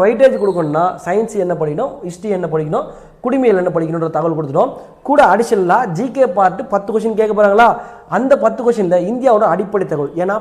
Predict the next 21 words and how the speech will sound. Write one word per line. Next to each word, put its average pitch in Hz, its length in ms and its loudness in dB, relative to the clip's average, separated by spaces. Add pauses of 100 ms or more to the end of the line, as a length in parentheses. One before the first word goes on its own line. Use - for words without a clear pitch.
(120)
பத்து 214 280 -2
கொஸ்டின்ல 240 360 -2 (520)
அஞ்சு 277 260 0
கொஸ்டினோட 240 360 -2 (100)
இந்தியாவோட 247 320 2 (120)
பேசிக் 233 360 0
தான் 220 120 2
வந்து 175 200 -4
கேட்பாங்க. 165 320 -2 (160)
அப்ப 214 220 -6
அந்த 269 300 0
விஷயத்த 214 400 -4 (420)
தெளிவா 302 360 6
பார்த்தோன்னா 214 340 2
பார்க்குற 190 240 0
மாதிரி 170 120 2
இருக்கும். 180 240 -4 (120)
அதுக்கப்புறம் 190 400 0
பார்த்தோன்னா 175 300 -2
மேத்ஸ், 139 260 -8 (460)
மேத்ஸ்ல 247 420 2